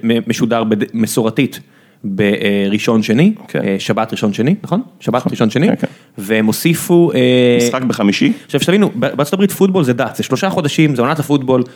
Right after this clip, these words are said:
Speaker 1: וזה, זה עניין מאוד מאוד ספציפי. ימי שישי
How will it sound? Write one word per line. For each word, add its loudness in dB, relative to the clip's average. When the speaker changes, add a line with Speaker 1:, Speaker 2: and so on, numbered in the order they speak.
Speaker 1:
וזה, 0
זה 0
עניין 2
מאוד 2
מאוד 2
ספציפי. -4
ימי 0
שישי 2